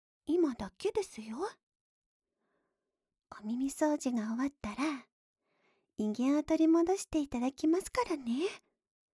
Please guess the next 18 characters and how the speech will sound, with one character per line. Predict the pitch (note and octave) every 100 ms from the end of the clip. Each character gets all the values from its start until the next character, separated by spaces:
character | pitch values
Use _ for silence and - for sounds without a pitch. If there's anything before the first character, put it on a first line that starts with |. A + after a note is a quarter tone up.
| _ _ _ _ _ _ _ _ _ _ _ _
そ | - - A#3
れ | C#4
で | F4+
は、 | E4+ C#4 - _ _ _ _ _ _ _ -
こ | -
ち | - B3
ら | C4
の | C#4 C#4+ C#4+
お |
耳 | C#4+ D4 D#4
も、 | D4+ D#4 - _ _ _ _ _ _ _ _ _ _
確 | - A3 -
認 | A#3+ B3 B3
い | B3
た | - A#3+
し | - - B3+
ま | B3 B3 D#4 G#4
す。 | - - -